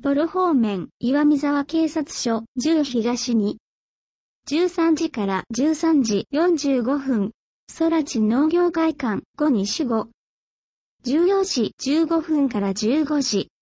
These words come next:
岩見沢地方、合同庁舎、五東十五。十五時三十分から十六時三十分。トライアル、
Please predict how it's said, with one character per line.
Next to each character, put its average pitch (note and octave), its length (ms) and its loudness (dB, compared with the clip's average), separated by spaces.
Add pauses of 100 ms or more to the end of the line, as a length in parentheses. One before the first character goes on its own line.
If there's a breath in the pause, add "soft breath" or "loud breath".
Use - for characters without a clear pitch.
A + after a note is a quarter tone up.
(300)
岩 C#4 260 0
見 D4 140 4
沢 F4 260 2
地 F#4 180 -2
方、 C4 380 -2 (100)
合 E4+ 280 2
同 E4+ 240 2
庁 D4 240 -2
舎、 G3+ 320 -4 (100)
五 B3+ 320 0
東 C#4 460 -2
十 D4 240 0
五。 A#3 260 -4 (960)
十 C#4+ 220 2
五 D4 160 0
時 G#3+ 360 -2
三 D#4+ 320 0
十 F4+ 160 2
分 C#4+ 320 0
か G#3 120 -4
ら G3 260 -4
十 D#4 260 2
六 F4 260 0
時 C#4+ 140 0
三 D#4 320 2
十 E4 160 0
分。 G#3+ 420 -4 (440)
ト B3 100 0
ラ D#4 160 2
イ D4+ 140 2
ア A#3+ 100 0
ル、 G#3 220 -4